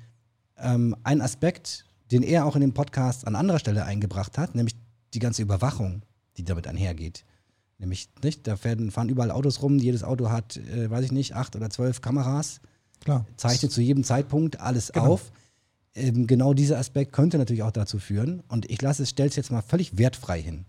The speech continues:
Speaker 1: ja, könnte dazu führen, dass, ähm, wenn es, solange es klare Regeln gibt, wo du über die Straße gehen darfst und wo nicht,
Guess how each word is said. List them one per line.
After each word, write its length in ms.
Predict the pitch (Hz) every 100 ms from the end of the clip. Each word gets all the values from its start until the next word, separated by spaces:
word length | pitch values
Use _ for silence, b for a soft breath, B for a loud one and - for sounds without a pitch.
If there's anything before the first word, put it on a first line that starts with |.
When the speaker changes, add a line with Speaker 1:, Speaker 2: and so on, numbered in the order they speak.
| _
Speaker 1:
ja, 180 | 101 175 - b b b b
könnte 260 | - 135 151
dazu 300 | 135 127 139
führen, 420 | - 156 165 180 b b b b _ 123
dass, 480 | 120 120 - - -
ähm, 380 | 117 110 113 110
wenn 120 | 143
es, 120 | 147 -
solange 300 | 135 123 143
es 120 | 127
klare 400 | - 123 101 92
Regeln 300 | 147 160 101
gibt, 300 | 85 82 - _ _ _ _ _ -
wo 220 | 113 147
du 100 | 143
über 180 | 127 113
die 120 | 110
Straße 340 | - 113 107
gehen 260 | 95 95 82
darfst 600 | 113 131 110 - - - _ _ _ _ _ _ _ _ -
und 200 | 101 -
wo 100 | 92
nicht, 500 | 139 156 - -